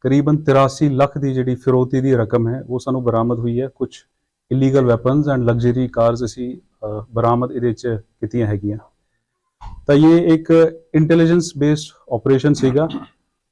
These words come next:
ਸਾਡਾ ਜਿਹੜਾ ਸਬ ਡਿਵੀਜ਼ਨ ਫਤਿਹਗੜ੍ਹ ਚੂੜੀਆਂ and ਐਸ ਐਚ ਓ ਸਦਰ, ਇਹਨਾਂ ਨੂੰ ਇਨਫੋਰਮੇਸ਼ਨ ਸੀਗੀ ਕਿ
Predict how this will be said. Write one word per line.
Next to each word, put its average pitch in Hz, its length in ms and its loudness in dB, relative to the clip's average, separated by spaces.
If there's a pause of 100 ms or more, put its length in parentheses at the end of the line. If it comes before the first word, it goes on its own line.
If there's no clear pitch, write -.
ਸਾਡਾ 143 520 4
ਜਿਹੜਾ 135 560 2 (320)
ਸਬ 127 240 -2
ਡਿਵੀਜ਼ਨ 139 340 2
ਫਤਿਹਗੜ੍ਹ 135 520 -2 (220)
ਚੂੜੀਆਂ 127 580 0
and 120 180 0 (220)
ਐਸ 120 140 -6
ਐਚ 135 140 -4
ਓ 135 40 0
ਸਦਰ, 135 320 0
ਇਹਨਾਂ 135 200 0
ਨੂੰ 135 220 -2
ਇਨਫੋਰਮੇਸ਼ਨ 131 540 0
ਸੀਗੀ 131 380 -4 (760)
ਕਿ 151 380 2